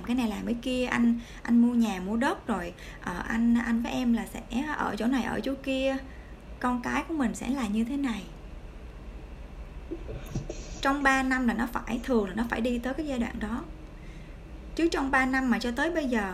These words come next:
mà tụi em vẫn còn có những cái, ờm,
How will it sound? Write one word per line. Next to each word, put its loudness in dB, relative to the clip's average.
mà -6
tụi 0
em 2
vẫn 2
còn 0
có 2
những 2
cái, -2
ờm, -2